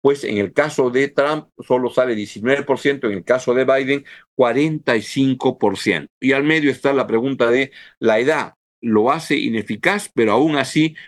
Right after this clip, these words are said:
puede manejar el trabajo bastante bien. En el caso de Trump, veintiuno por ciento, en el caso de Biden, veintiséis por ciento.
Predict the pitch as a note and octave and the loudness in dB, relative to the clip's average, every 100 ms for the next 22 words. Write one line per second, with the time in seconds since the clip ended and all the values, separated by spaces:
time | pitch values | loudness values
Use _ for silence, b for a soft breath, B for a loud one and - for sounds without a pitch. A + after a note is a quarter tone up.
0 | _ - F3 D#3+ B2+ A2+ - C3+ C#3+ B2 | _ 0 0 0 0 0 0 -2 -2 -6
1 | G#2 G#2 A#2 C#3+ A2+ A#2 B2+ C#3 C#3+ D#3+ | -4 0 0 0 -2 -2 0 0 0 0
2 | E3 B B _ G#2+ G2 A2+ C3+ C#3 B2+ | -4 B B _ -6 -2 0 0 0 0
3 | B2+ C3 C#3+ C#3+ C3+ A#2 A2 B2+ A#2+ A#2 | 0 0 -2 -2 -2 -6 -4 -4 -2 -2
4 | - B2+ B2 B2+ A2 G2 F#2+ A#2 - G2+ | 0 -2 0 -2 -2 -6 -2 -2 0 -2
5 | F#2+ A2 A2 A2+ A2 A2 A#2+ C3 A2+ F2+ | 0 0 0 -4 -6 -2 -2 -2 -6 -14
6 | - A2+ A2 - G2+ - G2 D#2 D#2 | -4 -2 -2 -2 -4 -4 -6 -6 -10